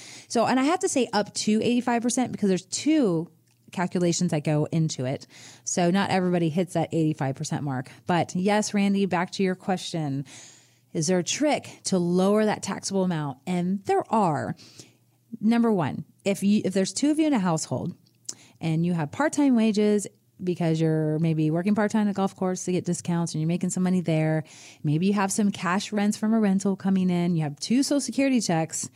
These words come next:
and you have a pension, no, there is, there's not a way to do it. But if you <laughs> are somebody who you just have two Social Security checks, you don't have a pension, maybe you're, you're not working,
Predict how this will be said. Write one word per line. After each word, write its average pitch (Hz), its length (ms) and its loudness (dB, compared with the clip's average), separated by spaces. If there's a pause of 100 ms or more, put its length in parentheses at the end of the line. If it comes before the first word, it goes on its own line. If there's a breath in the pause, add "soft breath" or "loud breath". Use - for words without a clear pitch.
(440 loud breath)
and 285 260 2
you 349 60 2
have 339 120 4
a 330 60 2
pension, 320 520 2 (420 soft breath)
no, 196 680 2
there 220 280 2
is, 185 300 0
there's 202 260 -2
not 214 220 2
a 214 40 4
way 196 200 2
to 175 100 0
do 156 200 0
it. - 240 -12 (120)
But 240 300 0
if - 140 -4
you 220 140 4
<laughs> - 20 2
are 247 320 2
somebody 220 800 2 (420 loud breath)
who 214 340 2
you 185 140 2
just 190 320 0
have 196 180 0
two 214 220 2
Social 226 220 0
Security 269 560 -2
checks, - 520 -4 (280 loud breath)
you 180 100 0
don't 254 200 2
have 277 180 0
a 175 60 0
pension, 143 520 -2 (100)
maybe 196 200 2
you're, 208 160 2
you're 185 160 2
not 214 260 2
working, 156 540 0